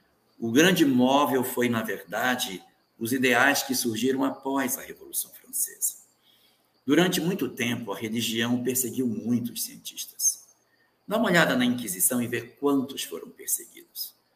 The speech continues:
Quantos foram queimados pela fogueira e me, me diga se tinha motivo para que os cientistas gostassem da religião,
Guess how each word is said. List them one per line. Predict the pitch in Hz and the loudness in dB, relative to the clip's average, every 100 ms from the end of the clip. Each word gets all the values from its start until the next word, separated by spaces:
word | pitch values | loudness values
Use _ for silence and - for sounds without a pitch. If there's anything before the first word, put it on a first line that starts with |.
| _ _ _ _ | _ _ _ _
Quantos | 185 185 | 2 2
foram | - 151 143 | 0 0 0
queimados | 147 135 127 123 110 | 0 0 0 0 -4
pela | - 98 | -6 -8
fogueira | 95 90 87 117 123 123 - | -8 -10 -6 -4 -4 -8 -8
e | - | -6
me, | 123 123 - | -4 -6 -6
me | 135 | -4
diga | 123 135 123 113 | -2 -2 0 0
se | - 101 | -2 -4
tinha | 127 120 | -2 -2
motivo | 113 104 - 123 123 - - _ _ _ _ | -2 -4 -2 -2 -2 -8 -16 _ _ _ _
para | 123 123 120 | 0 0 0
que | 117 120 120 120 | -2 -2 -2 -2
os | 113 - | -4 -4
cientistas | 113 107 113 113 104 | -4 -4 -6 -6 -6
gostassem | 107 107 - 90 80 - 71 | -6 -6 -4 -2 -2 -2 -6
da | - | -16
religião, | - 65 - 73 | -16 -12 -10 -10